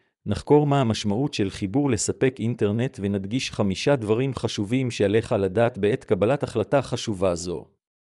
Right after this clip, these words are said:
מה זה אומר להתחבר לספק אינטרנט? התחברות לספק אינטרנט, כמו למשל, הוט אינטרנט,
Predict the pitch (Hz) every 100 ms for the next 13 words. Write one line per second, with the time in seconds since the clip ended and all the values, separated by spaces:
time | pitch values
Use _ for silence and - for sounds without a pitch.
0 | _ _ _ _ _ _ - 104 98 117
1 | 98 113 127 98 - 92 95 117 104 -
2 | 98 107 104 92 92 104 104 127 160 _
3 | _ _ _ _ _ _ _ _ _ _
4 | 110 - 113 107 151 170 123 - - -
5 | - 113 104 98 82 67 - _ _ _
6 | - 104 101 92 87 - 85 85 101 _
7 | _ _ _ 120 117 123 107 107 95 92
8 | 95 _